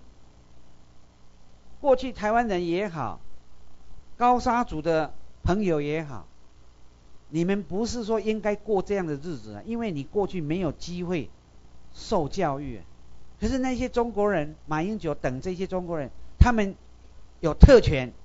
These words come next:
而且他们赚钱，赚钱很容易，靠什么？靠压榨我们啊。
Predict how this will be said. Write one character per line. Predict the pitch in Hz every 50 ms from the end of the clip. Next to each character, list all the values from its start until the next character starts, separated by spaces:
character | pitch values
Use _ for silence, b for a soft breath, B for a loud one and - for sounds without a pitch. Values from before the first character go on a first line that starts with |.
| - - - - - - - - - - - - - - - - - - - - - - - - - - - - - - - - - -
而 | 180
且 | 175 - 185
他 | 160 - - 214
们 | 185 175 180 175
赚 | 214 208 180
钱， | - - 143 135 131 127
赚 | - - 233 196
钱 | 151 143 147 143
很 | 120 160 139 123
容 | 127 143 151 196 214
易， | 180 127 - - - - - - - -
靠 | - 226 240 196
什 | 170 165
么？ | 143 139 - - - - - - - - - - - -
靠 | 202 160 -
压 | - 202 208 208 208
榨 | - 226 180 147
我 | 123 117
们 | 113 117 123 131 135
啊。 | 135